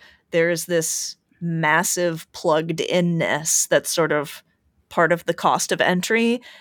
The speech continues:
and to be like, "But I can't be pl-, like, when do I, what, um, do I not plug in?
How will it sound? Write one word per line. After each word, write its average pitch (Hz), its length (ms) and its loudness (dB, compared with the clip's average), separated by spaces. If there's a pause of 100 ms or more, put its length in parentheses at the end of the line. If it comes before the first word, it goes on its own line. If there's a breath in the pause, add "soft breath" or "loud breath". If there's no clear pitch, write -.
(160 loud breath)
and 196 160 2
to 220 80 -2
be 233 100 -2
like, 233 240 0
"But 302 100 2
I 339 140 4
can't 302 460 0
be 330 120 2
pl-, 294 220 0
like, 277 180 0
when 294 260 0
do 392 140 2
I, 302 260 2 (100)
what, 240 280 0 (160)
um, 220 160 -2
do 262 160 0
I 247 100 2
not 226 300 0
plug 370 280 0
in? 403 340 0